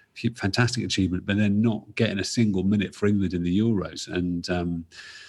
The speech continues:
the, the sort of the, the inference was that that was quite difficult for him mentally. Uh, and he's needed a bit of a rest, both physically and mentally, since that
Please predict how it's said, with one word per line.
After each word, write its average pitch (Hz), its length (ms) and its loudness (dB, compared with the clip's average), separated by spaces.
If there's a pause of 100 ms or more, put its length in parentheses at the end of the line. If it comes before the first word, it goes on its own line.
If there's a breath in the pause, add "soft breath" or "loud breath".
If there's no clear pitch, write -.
(240 loud breath)
the, 95 380 2
the 98 100 -2
sort - 220 -4
of 85 80 -10
the, 95 240 0
the 98 120 2
inference 95 640 2
was 90 160 -4
that 87 160 -6
that 95 160 -4
was 92 140 -2
quite 95 240 -4
difficult - 420 -4
for 92 160 0
him 85 140 -2
mentally. 87 520 0 (420 loud breath)
Uh, 92 200 0
and 95 140 2
he's 92 100 2
needed 104 300 2
a 95 60 -2
bit 92 120 0
of 90 140 -6
a 95 80 0
rest, 107 420 2
both 92 200 -2
physically 98 400 -2
and 98 220 2
mentally, 98 500 0
since - 360 -2
that - 240 -8